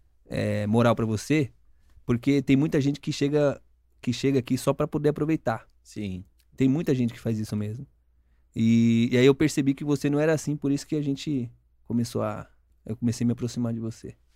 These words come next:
Speaker 2: Você, você viu que lá era a fonte da resenha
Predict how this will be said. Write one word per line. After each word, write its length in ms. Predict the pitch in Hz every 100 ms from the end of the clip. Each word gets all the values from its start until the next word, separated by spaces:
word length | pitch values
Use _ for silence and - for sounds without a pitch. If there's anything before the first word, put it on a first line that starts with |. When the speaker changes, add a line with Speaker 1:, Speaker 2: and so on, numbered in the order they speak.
| -
Speaker 2:
Você, 760 | 117 127 - 123 117 117 110 -
você 580 | 110 147 - 117 107 107
viu 200 | 113 127
que 120 | -
lá 240 | 120 113 123
era 140 | 120
a 40 | 113
fonte 340 | - 156 175
da 80 | 131
resenha 760 | 135 127 110 117 120 165 247